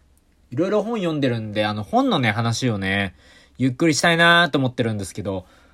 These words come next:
いや、やっぱ本はね、いいですね。本はいい。本はいいなと思って、いろいろその話しようかなと思ったんですけど、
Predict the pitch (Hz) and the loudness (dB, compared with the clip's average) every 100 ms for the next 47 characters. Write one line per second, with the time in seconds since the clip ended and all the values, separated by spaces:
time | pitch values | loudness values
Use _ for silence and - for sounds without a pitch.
0 | _ _ _ _ _ _ _ _ - 131 | _ _ _ _ _ _ _ _ -4 -2
1 | 135 127 123 117 202 220 180 123 104 104 | -2 -2 -4 -2 -2 0 4 2 2 0
2 | 104 95 82 67 - _ 113 107 95 87 | 0 -2 -6 -12 -20 _ -10 -8 -8 -10
3 | - 92 92 92 92 92 82 _ _ _ | -12 -10 -8 -8 -8 -10 -12 _ _ _
4 | _ _ _ _ _ _ _ _ 110 107 | _ _ _ _ _ _ _ _ -8 -4
5 | 101 110 120 - _ _ _ _ _ _ | -4 -4 -6 -10 _ _ _ _ _ _
6 | 170 175 180 180 170 151 139 139 131 135 | 2 4 4 4 2 2 -2 0 2 4
7 | 147 156 147 139 165 160 160 175 170 165 | 2 0 -2 -4 -4 -2 -2 0 2 2
8 | 156 147 135 120 104 - 104 107 101 | 0 -2 -2 -2 -2 -4 0 2 2